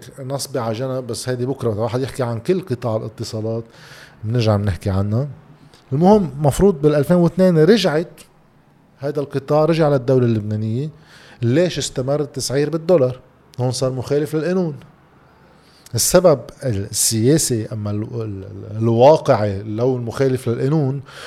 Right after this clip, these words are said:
هو إنه بالألفين واثنين نحن كنا بأزمتنا التانية، وكان عم بيحضروا باريس اثنين تندبر دولارات، لأنه كنا نقدوا في أزماتنا لانفجر بالبلد بالألفين وستة عشر، تسعة عشر، بهالأساليب، بدعم خارجي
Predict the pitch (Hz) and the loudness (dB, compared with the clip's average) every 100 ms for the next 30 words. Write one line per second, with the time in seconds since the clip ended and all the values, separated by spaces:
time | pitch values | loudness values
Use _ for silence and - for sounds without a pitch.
0 | - - 147 165 151 139 139 127 170 160 | -18 4 6 6 4 2 2 2 2 0
1 | 165 185 165 147 147 156 147 139 139 139 | 0 0 0 -4 -6 -4 -2 0 0 -2
2 | 156 160 160 202 180 131 139 - 123 139 | -4 -4 0 0 0 -4 -8 -12 -6 -4
3 | 131 123 120 104 156 131 123 120 131 120 | -2 -2 -2 0 0 2 0 0 0 -2
4 | 135 151 175 185 175 - - - - 139 | -2 0 2 0 -6 -14 -20 -20 -2 2
5 | 147 165 151 147 156 156 170 156 143 - | 4 4 4 0 4 4 6 4 2 -6
6 | - 110 - 120 113 113 110 110 - 113 | -20 -18 -12 -10 -8 -8 -6 -6 -10 -12
7 | 127 120 160 180 147 123 160 123 131 156 | -8 -6 -6 -6 -10 -10 -10 -8 -6 -6
8 | 156 135 120 143 135 120 120 113 147 139 | -6 -8 -6 -6 -6 -6 -6 0 2 2
9 | 113 127 - 139 127 - 127 - 165 165 | 0 -6 -2 -2 -2 -4 -4 0 0 0
10 | 160 - 143 135 165 175 165 - - - | -4 -4 -4 -2 -2 -2 -2 -8 -20 -8
11 | 160 175 175 156 156 147 143 151 143 - | 0 0 0 0 0 2 0 -2 -6 -20
12 | - _ 123 185 180 175 - 147 135 143 | -20 _ -4 -2 -2 -4 -6 -6 -2 0
13 | 123 104 120 107 95 95 | -2 -2 0 0 -2 -8